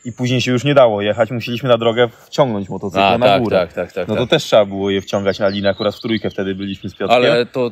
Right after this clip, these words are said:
Speaker 2: to zajęło przecież z półtorej godziny. To nie było tak, że linka i we trzech tam na miękko wciągniemy.
Speaker 1: No.
Speaker 2: Co ty? To było takie szarpanie, że my nie mieliśmy siły się ruszać
Speaker 1: Tak,
Speaker 2: potem.
Speaker 1: tak, tak. No to było w ogóle,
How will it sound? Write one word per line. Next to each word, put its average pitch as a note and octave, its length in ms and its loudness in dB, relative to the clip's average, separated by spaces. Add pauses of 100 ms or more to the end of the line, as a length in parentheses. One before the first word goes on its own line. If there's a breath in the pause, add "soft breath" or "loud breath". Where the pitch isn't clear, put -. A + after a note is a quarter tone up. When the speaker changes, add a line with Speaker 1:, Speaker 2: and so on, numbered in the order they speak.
Speaker 2:
to B2 120 -10
zajęło B2+ 340 0
przecież A#2+ 280 -14
z - 40 -18
półtorej C3+ 360 -2
godziny. D#3 360 0
To A2+ 80 -4
nie B2 140 -2
było D#3+ 220 4
tak, A#2 180 4
że A2+ 140 0
linka A2+ 520 2
i G#2 360 -4
we B2 160 2
trzech C3 360 0
tam B2+ 160 -4
na A#2+ 100 -4
miękko B2 380 -4
wciągniemy. A#2 600 -2
Speaker 1:
No. A#2 120 4
Speaker 2:
Co C#4+ 180 6
ty? C3 160 -8
To C#3 120 -4
było C#3+ 200 0
takie D#3 280 0
szarpanie, C#3+ 600 2
że D3 80 -4
my D3+ 100 -4
nie D#3 100 -4
mieliśmy E3 280 -4
siły F3 260 -2
się F#3+ 120 0
ruszać C#3 300 -2
Speaker 1:
Tak, G2+ 300 4
Speaker 2:
potem. - 120 -20
Speaker 1:
tak, G#2 240 -2
tak. G#2 260 0
No G#2 100 -6
to A2+ 120 -10
było A#2 320 4 (240 soft breath)
w G#2+ 60 -2
ogóle, C3 260 4